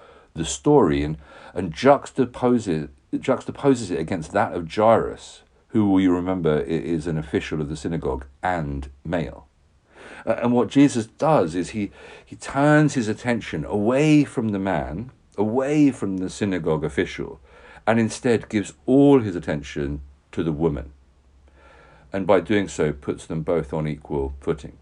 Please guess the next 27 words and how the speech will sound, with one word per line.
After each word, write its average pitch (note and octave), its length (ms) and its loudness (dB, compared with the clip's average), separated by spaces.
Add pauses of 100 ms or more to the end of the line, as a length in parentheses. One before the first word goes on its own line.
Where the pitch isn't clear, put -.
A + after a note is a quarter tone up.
(1400)
And C3 80 2
you C#3+ 60 4
have E3 120 4
to D3+ 80 4
remember C#3+ 420 4
that F2 240 -2
when C#3 380 2
she C#3+ 320 -2
touches F2+ 840 -2
Jesus' D#2+ 480 -4
garment, D2+ 600 -4 (800)
her B2 340 2
very B2+ 480 -2
touch - 720 -4 (520)
would F#2 160 0
have F2 200 -4
rendered D#2 500 -2 (240)
Jesus D2 720 -6 (300)
unclean. D#2 500 -6
But - 180 -8
Jesus C#3 340 -2
says A#2+ 280 -2 (320)
nothing A2+ 760 0
of D#2+ 140 -4
her F2 160 0
ritual E2+ 340 -2
impurity, D2+ 640 -4